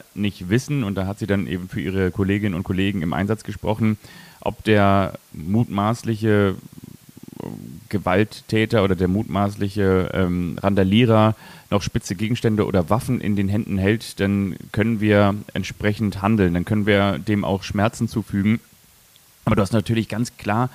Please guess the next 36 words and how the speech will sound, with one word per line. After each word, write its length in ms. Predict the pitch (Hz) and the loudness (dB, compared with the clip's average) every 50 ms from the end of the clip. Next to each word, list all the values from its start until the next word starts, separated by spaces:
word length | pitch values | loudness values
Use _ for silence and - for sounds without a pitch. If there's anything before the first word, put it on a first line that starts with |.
| - - - | -10 -14 0
in 160 | - 113 113 92 | 2 2 4 4
diesem 320 | 113 110 101 104 95 85 | 4 4 4 2 2 4
Video 280 | 113 151 151 135 113 95 | 2 2 4 4 4 4
gesehen, 440 | 95 90 90 101 104 113 120 95 | 4 4 4 4 6 4 4 2
was 140 | 107 107 - | 0 -2 0
sie 100 | - 117 | 0 0
ja 100 | 107 98 | 0 0
auch 220 | 76 92 - - - | 0 -2 -2 0 0
gesehen 480 | 113 98 87 98 98 90 95 92 87 | -2 -2 0 0 0 0 0 0 0
hat, 200 | 95 113 127 - - - - - - - - - | 0 -2 -2 -4 -10 -18 -20 -20 -20 -20 -6 -4
dass 180 | 110 110 - | -2 -2 -2
dieser 280 | - - 113 101 107 98 | -2 -4 0 2 2 2
Mensch 400 | 92 98 110 123 127 - - - - | 4 4 2 2 0 -2 -6 -10 -12
zu 120 | - - 110 | -6 -2 0
nichts 320 | 107 123 127 - - - | 2 2 0 -2 -4 -4
mehr 140 | 120 110 - | -2 -2 0
in 80 | 107 | 0
der 100 | 101 95 | -2 -2
Lage 380 | 87 85 98 120 139 123 101 82 | -2 -2 -2 0 0 0 0 0
war. 180 | 90 85 82 87 | 0 0 0 0
Wie 60 | 104 | 0
du 80 | 110 | -2
schon 160 | 110 - 110 95 | -2 0 0 0
sagst, 260 | 104 110 110 - - | 0 -2 -2 -2 -4
der 100 | 92 82 | -2 -2
war 140 | 98 113 131 | 0 0 2
ja 140 | 127 120 | 2 0
schon 180 | 113 - 123 110 | 0 0 0 -2
fixiert, 440 | - - 117 - - - 131 113 - | -2 -4 -8 -8 -4 -2 -2 0 0
der 80 | 95 | 0
lag 200 | 92 104 113 131 | 0 0 -2 -2
ja 80 | - 127 | -2 -4
schon 220 | 117 - 120 113 | -2 -2 -2 0
auf 160 | - - 107 - | 0 -2 -4 -2
dem 180 | - 101 98 | -2 -2 0
Boden. 400 | 87 107 131 139 127 104 113 139 | 2 2 2 4 4 2 2 0